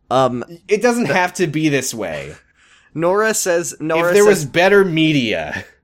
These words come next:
Speaker 1: Oh, this is when Leo shows up and apologizes to Nora and Bunny for firing them, but for some reason Bunny hates
Speaker 2: Nope,
Speaker 1: it,
Speaker 2: that's not
Speaker 1: but
Speaker 2: what happens.
Speaker 1: What?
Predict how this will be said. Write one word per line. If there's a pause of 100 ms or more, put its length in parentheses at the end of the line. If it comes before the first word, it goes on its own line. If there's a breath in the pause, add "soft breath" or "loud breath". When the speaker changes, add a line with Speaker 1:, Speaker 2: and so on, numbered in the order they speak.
(220)
Speaker 1:
Oh,
this
is
when
Leo
shows
up
and
apologizes
to
Nora
and
Bunny
for
firing
them,
but
for
some
reason
Bunny
hates
Speaker 2:
Nope,
Speaker 1:
it,
Speaker 2:
that's
not
Speaker 1:
but
Speaker 2:
what
happens. (180)
Speaker 1:
What?